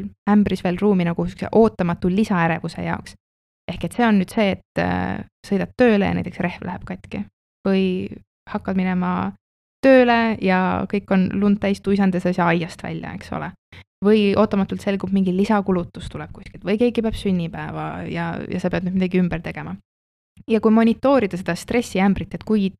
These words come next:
nagu täis see kõikidel pereliikmetel on, ja teha seda kas või, ma ei tea, kord kuus, siis sa oled juba kümne või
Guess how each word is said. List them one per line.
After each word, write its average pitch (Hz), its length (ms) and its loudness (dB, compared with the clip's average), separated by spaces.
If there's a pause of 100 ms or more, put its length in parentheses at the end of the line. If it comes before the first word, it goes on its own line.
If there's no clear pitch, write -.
(160)
nagu 180 240 -4
täis 208 320 0
see 165 80 -6
kõikidel 175 420 -4
pereliikmetel 170 800 -4
on, 170 140 -2 (1040)
ja 165 80 -8
teha 202 240 0
seda 190 160 0
kas 208 180 -2
või, 180 100 0
ma 170 60 0
ei 165 80 -4
tea, 165 140 -14
kord 180 340 -2
kuus, 170 300 -6
siis - 140 -8
sa 196 100 -2
oled 190 160 0
juba 202 160 2 (640)
kümne 208 300 4 (680)
või 190 220 0